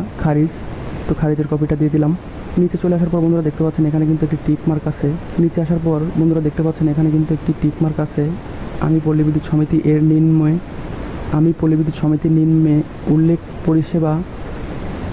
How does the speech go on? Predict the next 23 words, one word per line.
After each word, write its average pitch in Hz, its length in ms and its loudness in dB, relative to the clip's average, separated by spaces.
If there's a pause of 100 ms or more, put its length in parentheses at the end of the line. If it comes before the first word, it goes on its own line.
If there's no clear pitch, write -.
(460)
শর্তাবলীর 160 420 0
সাথে 165 180 0
একমত 151 340 0
হচ্ছি।" 151 360 0 (960)
তো 156 60 2
এখানে 160 240 0
টিক 160 180 2
মার্ক 160 340 0
দিয়ে 156 240 2 (280)
তারপরে 160 220 0
নিচে 160 260 2
চলে 165 160 2
আসবো। 160 240 0
ক্যাপচার 156 320 -4
কোডটি 160 240 0
আমরা 160 220 2 (200)
সুন্দরভাবে 156 420 2 (280)
বসিয়ে 151 260 0
দিব। 151 100 2 (320)
দেওয়ার 156 280 0
পরে 151 140 0
just 151 280 -2
আমরা 156 200 2